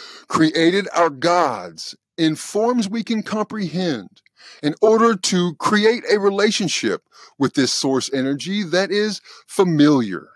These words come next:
and similar to the personal relationship we form with the love of a mother or a close family member.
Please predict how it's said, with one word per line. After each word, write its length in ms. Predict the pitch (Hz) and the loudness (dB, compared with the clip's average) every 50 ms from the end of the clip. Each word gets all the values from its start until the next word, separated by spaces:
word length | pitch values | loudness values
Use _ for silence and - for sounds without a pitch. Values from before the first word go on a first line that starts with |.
| _ _ - | _ _ -4
and 420 | 139 135 139 139 139 139 143 131 - | -2 -2 0 0 -2 -4 -6 -8 -12
similar 600 | _ - - - 233 240 240 220 190 170 165 160 | _ -10 -4 0 0 2 2 2 2 2 2 2
to 180 | 135 - - 156 | 0 0 -2 -2
the 100 | 165 175 | -2 -2
personal 500 | - - - 226 240 226 - - 233 190 | -6 -4 -4 -2 -2 -2 -4 -8 -8 -6
relationship 720 | 160 151 131 117 107 104 - - 110 - - 131 131 151 - _ _ _ - - _ _ | -6 -6 -4 -6 -8 -8 -8 -10 -12 -12 -8 -8 -8 -8 -8 _ _ _ -20 -20 _ _
we 180 | 147 165 185 160 | -2 -2 -2 -2
form 480 | - - 151 139 139 139 139 139 135 | 0 2 4 4 4 4 4 2 2
with 200 | 143 147 135 - | 2 0 0 0
the 100 | - 139 | -2 -2
love 460 | 131 139 143 151 151 143 151 156 143 - - | 0 2 4 6 6 6 4 4 0 -2 -4
of 160 | 143 139 143 | -4 0 2
a 60 | 175 | 2
mother 560 | 175 180 190 202 196 196 160 123 101 76 - - _ _ _ _ _ _ _ _ _ - | 2 4 2 4 2 2 0 -2 -6 -6 -8 -14 _ _ _ _ _ _ _ _ _ 4
or 380 | 160 160 165 160 170 165 156 - - _ _ | 6 6 8 8 6 4 2 -2 -10 _ _
a 60 | 123 | -8
close 380 | - - - 147 147 147 - - | -8 -2 0 0 0 0 -2 -6
family 440 | - - 156 139 139 135 139 143 156 | -4 -4 -4 -2 -2 -4 -4 -4 -2
member. 440 | 165 175 185 180 127 113 87 - | -2 -4 -4 -4 -4 -6 -8 -8